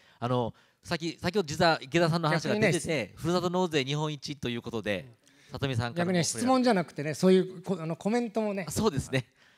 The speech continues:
Speaker 2: 九州の方多いんで。
Speaker 1: じゃあもう流れ上、池田市長、なんか、あの、何か宣言というか、裏九州の一員としてなんか何やるぞみたいな。あとデジタル庁のデジタル構想会議の委員にも市町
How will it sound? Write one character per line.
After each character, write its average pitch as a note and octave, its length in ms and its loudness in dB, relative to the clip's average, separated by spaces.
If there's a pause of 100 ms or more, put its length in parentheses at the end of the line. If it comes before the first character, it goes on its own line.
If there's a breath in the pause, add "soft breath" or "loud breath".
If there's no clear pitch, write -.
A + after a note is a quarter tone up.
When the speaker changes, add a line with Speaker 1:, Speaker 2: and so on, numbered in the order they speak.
(160 soft breath)
Speaker 2:
九 A3 140 0
州 E3+ 140 0
の C#3+ 140 2
方 C#3 220 0
多 C#3+ 40 0
い - 20 2
ん - 20 2
で。 D#3+ 80 4
Speaker 1:
じ - 0 -
ゃ - 0 -
あ F3 40 4
も F#3+ 40 4
う G3+ 40 4
流 - 0 -
れ G#3 80 4
上、 F#3 220 4
池 C#3+ 140 2
田 F#3 100 4
市 - 60 -4
長、 D3+ 120 0
な D3+ 80 2
ん D#3+ 40 -2
か、 C#3 100 -2 (240)
あ B2+ 60 -4
の、 A2 400 -4 (300 soft breath)
何 D#3 240 0
か D#3+ 80 2
宣 F3+ 260 2
言 F3 200 4
と D#3+ 100 0
い C#3+ 40 6
う C3+ 60 2
か、 G#2+ 300 2 (520 soft breath)
裏 D3+ 220 2
九 F3+ 220 0
州 D#3 200 0
の C3+ 220 2
一 D3 220 -4
員 D3+ 80 -6
と D3 100 -2
し A#2 60 -6
て C#3+ 80 -2
な C3+ 100 0
ん - 20 0
か B2 140 -2
何 D3 180 0
や D#3+ 80 4
る D3 80 -2
ぞ C#3+ 200 2
み A2+ 80 -10
た G#2+ 100 0
い G#2 80 -2
な。 F#2+ 220 -6 (680)
あ C3 100 -8
と C3 100 -4
デ - 160 6
ジ F3+ 140 -2
タ - 80 0
ル A3+ 100 0
庁 F#3 280 4
の D3+ 180 2
デ D3+ 140 2
ジ D3+ 80 -8
タ E3+ 80 6
ル E3+ 100 2
構 F3 200 2
想 E3+ 140 4
会 D#3 200 0
議 C#3+ 80 -2
の B2+ 100 -2
委 C#3 160 0
員 D3 60 -6
に C3+ 100 -8
も G#2 320 -4
市 - 80 -12
町 C#3 180 -2